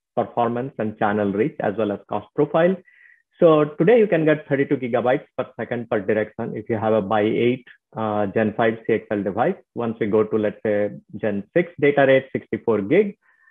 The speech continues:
we can get hundred twenty-eight gigabytes per second per direction. And that's a lot of, uh, bandwidth that, uh, we have at our disposal.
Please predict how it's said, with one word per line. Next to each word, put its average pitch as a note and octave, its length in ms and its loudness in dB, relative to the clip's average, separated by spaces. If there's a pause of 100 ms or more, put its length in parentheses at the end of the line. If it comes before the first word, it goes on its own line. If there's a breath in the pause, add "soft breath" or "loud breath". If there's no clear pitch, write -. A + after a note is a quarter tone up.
(160 soft breath)
we C#3+ 100 -2
can C#3+ 200 2
get C3+ 160 2
hundred B2 320 -4
twenty-eight A#2 360 -2
gigabytes A2 460 -4 (100)
per A2 100 -8 (120)
second G#2+ 300 -6
per G2+ 80 -2
direction. G#2+ 640 -6 (380)
And A#2+ 240 -2
that's D3 260 0
a C3+ 420 2
lot C#3 400 0
of, A#2+ 400 0 (120)
uh, G#2+ 340 -4
bandwidth G#2+ 460 -6
that, G#2+ 260 -4
uh, G#2 320 -2
we G#2+ 140 -4
have G#2+ 160 -2
at G2+ 160 -4
our G2 160 -4
disposal. F#2+ 640 -8